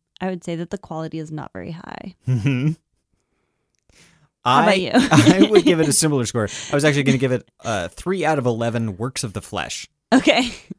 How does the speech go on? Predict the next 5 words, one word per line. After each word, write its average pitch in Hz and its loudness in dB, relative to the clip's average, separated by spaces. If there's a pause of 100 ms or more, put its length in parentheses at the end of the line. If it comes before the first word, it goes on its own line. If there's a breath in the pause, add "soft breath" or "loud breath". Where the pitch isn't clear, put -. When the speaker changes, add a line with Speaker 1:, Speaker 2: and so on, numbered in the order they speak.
(200)
Speaker 2:
Because 120 -2 (120)
it's - -6
quite - -2
poor, 131 -2
Speaker 1:
Uh. 233 0